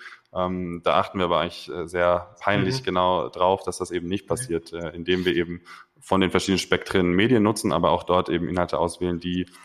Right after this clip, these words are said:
Speaker 1: vielleicht mal Meinung drin haben, die, äh, vielleicht eine Debatte anregen sollen, weil,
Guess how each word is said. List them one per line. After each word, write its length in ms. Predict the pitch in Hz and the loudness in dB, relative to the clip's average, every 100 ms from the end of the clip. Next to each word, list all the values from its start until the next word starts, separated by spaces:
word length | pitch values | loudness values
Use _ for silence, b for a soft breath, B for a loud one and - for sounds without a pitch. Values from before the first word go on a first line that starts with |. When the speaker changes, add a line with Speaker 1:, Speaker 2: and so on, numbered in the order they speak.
| b - | b -4
Speaker 1:
vielleicht 380 | 92 104 - | 2 4 4
mal 320 | 98 101 101 - | 2 4 4 2
Meinung 480 | 92 87 101 131 113 | 0 2 2 2 0
drin 240 | 113 110 | 0 2
haben, 400 | 113 123 139 98 | 0 0 -4 -6
die, 240 | 95 95 | -6 -4
äh, 180 | 82 87 | -4 -4
vielleicht 240 | - 92 - | -2 -2 -2
eine 80 | 92 | -2
Debatte 340 | - 101 95 | 0 0 0
anregen 320 | 95 107 113 | 2 0 -2
sollen, 340 | 101 110 113 87 | 0 -2 0 2
weil, 280 | 90 92 | 2 2